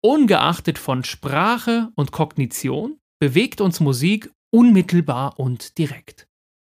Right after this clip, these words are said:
Das Erstaunliche, auch traurige oder schmerzhafte Songs, die vermeintlich eher schwer zu tragende Emotionen hervorrufen, berühren uns dennoch positiv.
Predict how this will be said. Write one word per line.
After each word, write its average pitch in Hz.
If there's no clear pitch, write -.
Das 135
Erstaunliche, 180
auch 143
traurige 190
oder 117
schmerzhafte 170
Songs, -
die 165
vermeintlich 165
eher 156
schwer 180
zu 190
tragende 185
Emotionen 165
hervorrufen, 131
berühren 220
uns -
dennoch 220
positiv. -